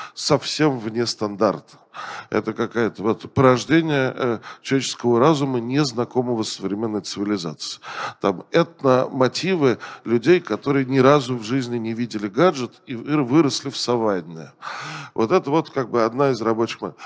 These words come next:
В противном случае, ну, если у тебя нет сейчас, э, примитивной вот этой вот тактики появления, причём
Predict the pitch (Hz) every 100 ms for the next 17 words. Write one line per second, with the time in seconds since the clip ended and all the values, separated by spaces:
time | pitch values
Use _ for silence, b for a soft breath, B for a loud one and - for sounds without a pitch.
0 | B - - 117 - 185 208 175 180 131
1 | - 95 - 117 117 104 120 131 117 113
2 | - 107 101 117 92 - - 107 95 -
3 | B B B B - 110 107 139 143 139
4 | 180 147 120 104 85 - - 104 117 107
5 | 98 104 - 123 - - - 104 165 196
6 | - 120 151